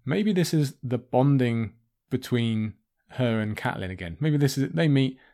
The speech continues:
they team up. What should we do first? Reunited mother and daughter. Let's go and get revenge on Dad's killer. And you see coming out of the shadows, one undead mother and one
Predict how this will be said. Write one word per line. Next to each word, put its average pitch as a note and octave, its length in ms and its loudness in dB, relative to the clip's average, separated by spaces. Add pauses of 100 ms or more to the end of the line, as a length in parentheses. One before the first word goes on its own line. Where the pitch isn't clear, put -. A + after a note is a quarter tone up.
they C#3+ 140 4
team B2 220 0
up. A#2 120 -2
What - 180 -2
should A#2+ 120 -4
we G#2+ 100 0
do G2+ 160 -4
first? A2 440 -4
Reunited G#2 440 -4
mother G#2 200 -6
and G2+ 100 -8
daughter. G2+ 480 -6 (420)
Let's C3+ 140 2
go B2 140 0
and A2 160 0
get A2 140 -4
revenge G#2 340 -4
on F#2 120 -8
Dad's F#2 240 -6
killer. C3 400 2 (320)
And G#2 100 -8
you F#2+ 60 -6
see A#2 200 -2
coming A2+ 220 -2
out A2 60 -4
of G#2 60 -6
the G#2 40 -8
shadows, A2 540 -4 (200)
one D3 380 2
undead A#2 420 -2
mother A#2 480 0
and A2 220 -4
one G#2+ 400 -4